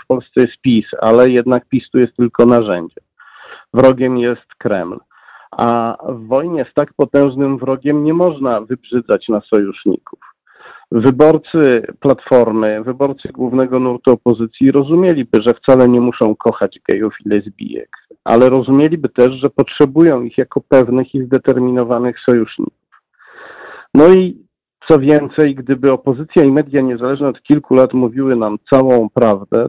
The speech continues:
to Polska wyglądałaby dziś inaczej. Nie musielibyśmy oglądać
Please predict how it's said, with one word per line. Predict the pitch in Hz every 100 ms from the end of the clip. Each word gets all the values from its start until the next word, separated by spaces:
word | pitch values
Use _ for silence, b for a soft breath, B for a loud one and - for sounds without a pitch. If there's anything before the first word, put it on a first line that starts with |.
| -
to | 135 -
Polska | 135 139 - 131
wyglądałaby | 131 135 131 127 131 135
dziś | 131 135 -
inaczej. | 165 147 - - 50 -
Nie | 123 131
musielibyśmy | 135 143 139 151 147 131
oglądać | 120 113 117 110 101 98 -